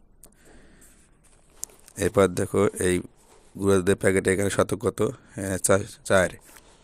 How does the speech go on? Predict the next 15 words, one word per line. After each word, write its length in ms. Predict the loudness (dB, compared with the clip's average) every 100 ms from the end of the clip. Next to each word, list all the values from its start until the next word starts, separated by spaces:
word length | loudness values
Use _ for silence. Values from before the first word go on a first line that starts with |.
| _ _ _ -20 _ _ _ -12 -10
আর 80 | -6
ডিমের 260 | -2 -2 0
দাম 100 | 0 0
এখানে 180 | -2 -4
শতক 200 | -2 -4 -4
কত? 100 | -4 -4
তিন। 160 | -2 -2 -4 -8
তাহলে 140 | -4
এই 40 | -2 -2
শতকের 320 | 0 0 0
সাথে 160 | -2 0 0
শত 120 | 0 0
যোগ 80 | 0 0
করলে 140 | 0
কত 120 | 0